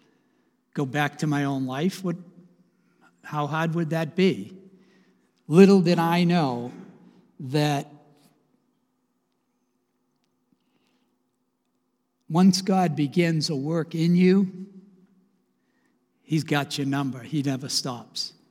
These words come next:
He'll continue doing a work in you. How many of you here are, are fairly new believers? Is anybody here that's fairly new believer? Okay, good. That's good.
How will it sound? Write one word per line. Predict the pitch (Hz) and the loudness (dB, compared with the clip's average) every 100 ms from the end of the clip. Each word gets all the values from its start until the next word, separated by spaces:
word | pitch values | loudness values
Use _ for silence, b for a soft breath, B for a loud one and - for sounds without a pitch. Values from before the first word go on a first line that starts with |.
| _ | _
He'll | 160 | -4
continue | 139 151 120 - 175 156 135 123 B B B B 135 | -2 -4 -6 -2 0 0 -2 -6 B B B B 2
doing | 165 151 139 | 4 4 2
a | 139 | -2
work | 139 139 139 - | -4 -4 -8 -12
in | - 143 127 | -4 -2 -2
you. | 120 - - - _ _ _ _ _ _ _ _ _ _ _ _ _ _ _ _ _ _ _ _ _ _ _ _ | -6 -10 -16 -20 _ _ _ _ _ _ _ _ _ _ _ _ _ _ _ _ _ _ _ _ _ _ _ _
How | - - | -4 2
many | 226 220 202 | 4 6 4
of | 175 | 4
you | 143 147 | 2 0
here | 139 170 147 | 2 2 2
are, | 135 151 | -2 -6
are | 180 | -10
fairly | - - 151 151 139 | -10 -2 0 0 -2
new | 139 147 139 135 - - - | 0 0 0 -4 -12 -20 -10
believers? | 139 139 139 120 120 - - | -6 -4 -4 -8 -8 -8 -6
Is | 131 | -6
anybody | 143 151 151 156 160 | -4 -4 -4 -6 -6
here | 175 | -6
that's | 170 160 | -6 -10
fairly | - 165 170 | -12 -10 -8
new | 165 170 | -6 -8
believer? | 160 175 175 180 | -8 -8 -8 -8
Okay, | 180 - 135 131 _ b b b b _ | -12 -10 -14 -14 _ b b b b _
good. | - 190 123 - - - _ _ _ _ _ _ _ _ _ _ | -6 -6 -6 -12 -20 -20 _ _ _ _ _ _ _ _ _ _
That's | 170 - | -10 -10
good. | - 156 117 | -4 -6 -6